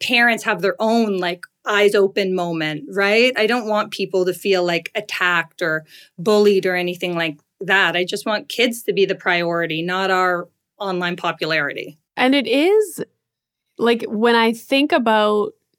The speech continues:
Speaker 2: TikTok, so many, especially parents, joined in, like, during the pandemic,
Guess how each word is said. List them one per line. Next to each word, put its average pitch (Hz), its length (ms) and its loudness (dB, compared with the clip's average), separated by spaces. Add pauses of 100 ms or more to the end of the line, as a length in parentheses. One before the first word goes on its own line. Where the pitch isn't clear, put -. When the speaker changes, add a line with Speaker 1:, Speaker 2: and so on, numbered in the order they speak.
Speaker 2:
TikTok, 185 800 -2
so 285 560 0
many, 233 560 2
especially 220 840 0
parents, 180 800 -2 (600)
joined 196 840 0 (400)
in, 185 600 0
like, 190 200 0
during 190 280 0
the 190 80 -2
pandemic, 175 800 -2